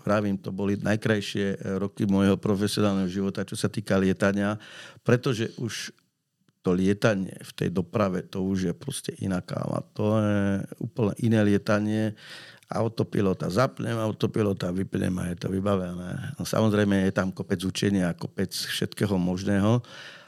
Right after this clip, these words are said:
ale je pravda, že teda nastúpil som do Sky Europe ako druhý pilot na Embraeri. Potom som, e, lietal, e, ak-, e, potom som si urobil kapitánske skúšky, lietal som ako kapitán, no a potom sme sa preškolovali na Boeinga.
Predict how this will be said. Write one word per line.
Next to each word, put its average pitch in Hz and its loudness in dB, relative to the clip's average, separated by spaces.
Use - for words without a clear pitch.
ale 101 2
je 95 2
pravda, 107 0
že 95 -4
teda 95 -2
nastúpil 95 -4
som - -6
do 92 -2
Sky 95 2
Europe 95 4
ako 95 -2
druhý 95 2
pilot 92 0
na 90 0
Embraeri. 101 2
Potom 98 0
som, 98 2
e, 95 2
lietal, 90 0
e, - -4
ak-, - -4
e, - -6
potom 101 -2
som 101 0
si - -6
urobil 90 0
kapitánske 123 0
skúšky, - -2
lietal 101 -4
som - -4
ako - -6
kapitán, 98 -2
no 98 0
a 92 0
potom 107 0
sme 92 0
sa 95 0
preškolovali 95 -4
na 87 -2
Boeinga. 110 4